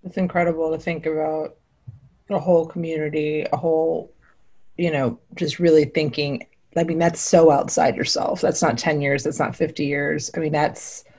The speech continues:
that's generational on top of generational. Like, wh-, how, that's really incredible. Um, and to build that kind of foundation would probably help motivate, like, the generations as they come and other people who come in, because they're seeing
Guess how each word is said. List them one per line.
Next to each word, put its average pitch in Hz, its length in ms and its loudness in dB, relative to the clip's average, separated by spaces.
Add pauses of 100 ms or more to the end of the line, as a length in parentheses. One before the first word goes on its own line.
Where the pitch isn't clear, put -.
(160)
that's 170 220 2 (280)
generational 139 1200 2
on 143 160 -4
top 120 300 2
of 127 80 -2
generational. 135 1000 0
Like, 135 220 2
wh-, 139 160 -4
how, 143 540 6 (1120)
that's - 220 -2
really 120 240 2
incredible. - 600 -2 (220)
Um, 147 640 2 (140)
and 160 100 -2
to 151 80 2
build 156 280 8
that 143 140 6
kind 143 200 -4
of 135 80 -4
foundation 131 480 0
would 127 120 -2
probably 139 380 2
help 139 220 0
motivate, 135 500 0
like, 123 220 0 (200)
the 151 80 -2
generations 127 540 2
as 120 180 4
they - 140 -6
come 131 300 0
and 127 100 -2
other 131 180 2
people 127 300 -6
who - 140 -6
come 143 220 -4
in, 127 260 2
because 120 240 -4
they're 139 100 -2
seeing 123 640 0